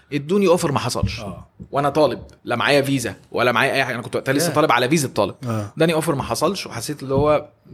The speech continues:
Speaker 1: ايه ده؟
Speaker 2: خلاص.
Speaker 1: مغري لدرجه ان انا افكر ان انا اعدل مساري تماما من ان انا ابقى مستثمر واروح.
Speaker 2: صحيح.
Speaker 1: انا رايح اشتغل في سيمنز، في الهيد كوارترز،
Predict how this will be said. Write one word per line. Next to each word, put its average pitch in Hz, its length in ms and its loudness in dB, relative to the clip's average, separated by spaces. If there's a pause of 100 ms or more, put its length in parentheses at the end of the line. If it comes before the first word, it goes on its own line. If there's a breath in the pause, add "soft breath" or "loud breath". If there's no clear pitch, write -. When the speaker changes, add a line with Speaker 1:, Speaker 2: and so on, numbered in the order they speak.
Speaker 1:
ايه 123 100 -4
ده؟ 117 140 -2
Speaker 2:
خلاص. - 480 -14
Speaker 1:
مغري 208 300 2 (100)
لدرجه 175 280 4
ان 156 140 0
انا 185 180 4
افكر 180 300 0
ان 156 100 0
انا 175 80 4
اعدل 170 280 2
مساري 156 320 2
تماما 147 360 2
من 143 80 -2
ان 123 100 -4
انا 151 100 0
ابقى 123 140 0
مستثمر 147 480 -2
واروح. 123 320 2 (300 loud breath)
Speaker 2:
صحيح. 113 140 -6
Speaker 1:
انا 160 120 4
رايح 160 120 2
اشتغل 160 360 2
في - 120 -10
سيمنز، 135 560 -2
في - 80 -12
الهيد 123 200 -2
كوارترز، 143 540 0